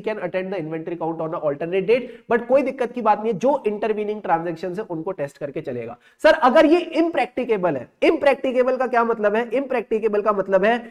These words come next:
जो inventory की nature and location है वो इस तरह से है that it poses a threat to the safety of auditor, तो फिर इस case में he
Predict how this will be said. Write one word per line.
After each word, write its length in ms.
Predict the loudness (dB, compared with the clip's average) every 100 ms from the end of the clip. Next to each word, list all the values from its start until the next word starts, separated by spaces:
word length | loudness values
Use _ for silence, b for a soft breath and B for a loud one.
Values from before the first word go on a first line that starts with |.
| -14 0
जो 260 | 4 6 4
inventory 520 | 0 2 0 0 -2
की 120 | -2 2
nature 480 | 4 4 4 -2 -2
and 180 | -4 -2
location 460 | -2 -2 -2 -2
है 140 | -4 -6 _ 0
वो 160 | 0 2
इस 160 | 0 0
तरह 200 | 0 0
से 140 | 0
है 120 | 0 2
that 280 | 0 0 -2
it 120 | -2 2
poses 400 | 4 4 2 0
a 100 | -2 -4
threat 280 | -2 -2 0
to 80 | -2 -2
the 60 | -2
safety 380 | -4 -6 -4 -2
of 100 | -2
auditor, 360 | -4 -4 -8 -12 b b 2
तो 100 | 4
फिर 140 | 4
इस 200 | 2 0
case 220 | 0 -4 -4
में 100 | -6
he 160 | -4